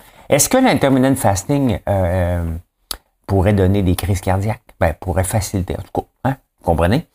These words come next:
Comprenez ? Est-ce que vous êtes pour ou contre, euh, l'anonymat en ligne, le futur des fermes que je vais parler ? Avez-vous des placements en bourse ? Je vais vous donner le chiffre des gens qui en ont. Louis Vuitton, je vais vous parler dans cette compagnie-là,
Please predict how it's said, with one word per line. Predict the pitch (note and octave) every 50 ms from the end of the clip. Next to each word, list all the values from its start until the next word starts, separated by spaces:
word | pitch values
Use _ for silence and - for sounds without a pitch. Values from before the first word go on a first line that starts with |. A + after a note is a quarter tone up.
| - - - - - - - _ -
Comprenez ? | - C#3 C3 C#3 A2+ A#2+ D3 F#3+ - -
Est-ce | C#3+ - -
que | - A#3
vous | G3 D3+ D#3
êtes | - - -
pour | F#3+ G3 F#3
ou | D3+ C#3+
contre, | - F#3 F#3 G3 F#3+ F3+ F3 - C3+
euh, | B2 B2 B2 A#2+
l'anonymat | A#2 A2+ A#2 A#2+ B2 B2 B2 A#2 B2 A#2+
en | A#2 A2+
ligne, | A#2 B2 C3+ A#2+
le | G#2
futur | F#2 - A#2+ A2+ - C3 C3 B2+
des | B2 C3 A#2+
fermes | - - F3+ E3+ E3 D3 B2
que | - G#2+
je | F#2+
vais | F2 A2+ -
parler ? | - G2 A2 C3 D#3+ F3+ - _ _ _ - -
Avez-vous | C3+ D#3+ F#3+ A3 B3 D4+ C4+
des | B3+ -
placements | - A3 G3+ - - B3+ B3
en | A#3
bourse ? | C4 C#4+ C#4+ - - -
Je |
vais | A2+ G2+
vous | F2+ G2+
donner | G#2+ G#2 A2 A2+
le | A2+ F#2+
chiffre | F2+ - - F3+ F#3 - - - - A#2 A2 - _ - - - _ -
des | F#2+ G#2 G#2
gens | F#2+ A2+ A#2+ A2+
qui | A2 A#2 F#2+
en | E2+ F#2+ C3
ont. | F#3 A#3 - _ _ - - - - - - -
Louis | A#3+ F3+ G#3 C#4+ C4+
Vuitton, | F#3 C3+ B2 - C#4+ D#3 - - _ _ _
je | - F#2 F2+
vais | F2 F2+
vous | F#2 -
parler | A2+ G#2+ C3+ F3+ F#3+
dans | F3+ G#2+ F#2
cette | - A2+ G2 -
compagnie-là, | - G2 - - F#2 F#2+ F2+ D#2+ F2+ B2+ C#3